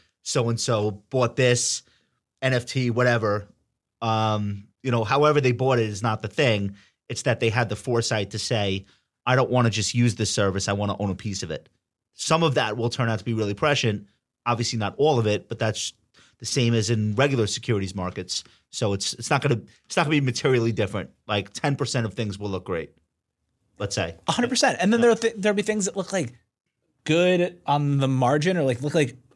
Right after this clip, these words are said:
Speaker 2: okay, but in aggregate look great. Like, think about open source software. There's a bunch of people contributing the code. It might not make any sense to track down the guy who wrote the code months ago when it's used in this other project.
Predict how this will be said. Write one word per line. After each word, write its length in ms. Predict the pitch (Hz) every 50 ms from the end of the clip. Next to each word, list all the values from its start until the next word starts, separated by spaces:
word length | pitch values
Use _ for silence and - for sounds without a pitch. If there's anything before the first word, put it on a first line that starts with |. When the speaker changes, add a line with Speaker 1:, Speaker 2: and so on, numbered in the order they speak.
| _ -
Speaker 2:
okay, 440 | 185 190 175 - 156 156 170 214 233
but 260 | 240 208 175 131 - - - -
in 120 | 147 135
aggregate 400 | 131 131 135 151 156 165 180 175
look 100 | 185 170
great. 160 | - 196 160 151
Like, 200 | 131 104 - - - - - _ _ _
think 120 | - 180
about 240 | 196 202 180 - - -
open 260 | 151 151 151 165 151 143
source 220 | - 151 123 -
software. 200 | 131 117 - 113
There's 120 | 104 110
a 40 | 117
bunch 120 | 135 131 117
of 60 | 117
people 260 | 131 123 127 131 117
contributing 440 | 120 135 123 113 139 120 123 123 120
the 80 | 120
code. 240 | - 123 117 113 117 -
It 140 | 131 127
might 140 | 139 143 156
not 140 | 151 143 139
make 200 | 135 123 123 120 -
any 200 | 143 147 147 135
sense 320 | - - 131 131 117 -
to 80 | - 123
track 380 | - - - 143 127 123 -
down 480 | - 139 127 127 127 123 123 120 117 117 - - - -
the 80 | - 120
guy 260 | 104 127 123 131 127
who 80 | 120 131
wrote 160 | 131 131 131
the 80 | 131 117
code 580 | - 131 127 127 127 120 120 113 107 104 - - _ _ -
months 340 | 123 127 131 135 120 - 143
ago 340 | 123 107 123 117 120 120
when 180 | 113 117 120 117
it's 180 | 120 101 - 131
used 340 | 139 143 143 131 120 120
in 60 | 131 123
this 140 | 123 113
other 200 | 147 131 127 123
project. 520 | - - 127 123 123 117 127 120 117 120